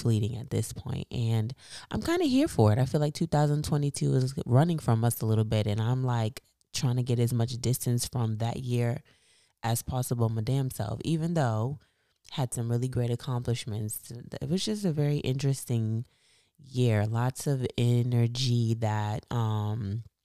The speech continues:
I couldn't really account for, you know? But I will say there was a lot of growth in twenty twenty-two, and I hope the same for you.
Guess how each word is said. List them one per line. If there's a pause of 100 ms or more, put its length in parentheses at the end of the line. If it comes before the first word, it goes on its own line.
(720)
I
couldn't
really
account
for,
you
know? (400)
But
I
will
say
there
was
a
lot
of
growth
in
twenty
twenty-two,
and
I
hope
the
same
for
you.